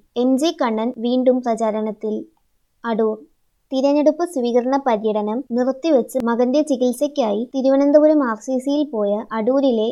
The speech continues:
യു ഡി എഫ് സ്ഥാനാർത്ഥി എം ജി കണ്ണൻ മടങ്ങിയെത്തി പ്രചാരണത്തിൽ സജീവമായി. മൂന്ന് വർഷത്തോളമായി രക്താർബുദത്തിന് ചികിത്സയിലാണ് എം ജി കണ്ണന്റെ മൂത്ത മകൻ ഒൻപത് വയസ്സുകാരൻ ശിവകിരൺ. മൂന്ന് മാസം കൂടുമ്പോൾ പരിശോധന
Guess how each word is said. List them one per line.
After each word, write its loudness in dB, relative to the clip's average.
യു 0
ഡി 0
എഫ് 2
സ്ഥാനാർത്ഥി -6
എം -2
ജി 0
കണ്ണൻ -8
മടങ്ങിയെത്തി -4
പ്രചാരണത്തിൽ 2
സജീവമായി. -2
മൂന്ന് 2
വർഷത്തോളമായി 0
രക്താർബുദത്തിന് 0
ചികിത്സയിലാണ് -2
എം -2
ജി 0
കണ്ണന്റെ -4
മൂത്ത -4
മകൻ -2
ഒൻപത് 0
വയസ്സുകാരൻ -2
ശിവകിരൺ. -4
മൂന്ന് 2
മാസം 0
കൂടുമ്പോൾ 0
പരിശോധന 0